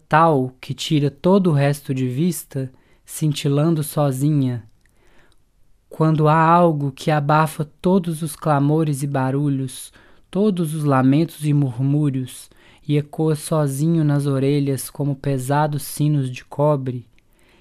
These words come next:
então isso é o despertar do sangue, o chamado do pão, o canto do sangue.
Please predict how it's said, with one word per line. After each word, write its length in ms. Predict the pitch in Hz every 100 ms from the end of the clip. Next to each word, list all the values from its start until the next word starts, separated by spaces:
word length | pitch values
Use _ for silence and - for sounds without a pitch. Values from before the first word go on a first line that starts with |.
| _ _
então 400 | 147 139 147 139
isso 540 | 135 143 143 - 185 185 _ _ -
é 140 | 143
o 80 | 139
despertar 840 | 139 - - 139 - - 131 139
do 120 | 135
sangue, 720 | 156 - 147 135 131 127 120 _ _ _ _ _ -
o 60 |
chamado 640 | 139 - 147 135 135 131 139
do 100 | 147
pão, 460 | - 135 127 120 - _ _ _ _ _ _ -
o 80 |
canto 520 | 143 - 151 160 156 143
do 100 | 143
sangue. 720 | - 135 127 123 117 117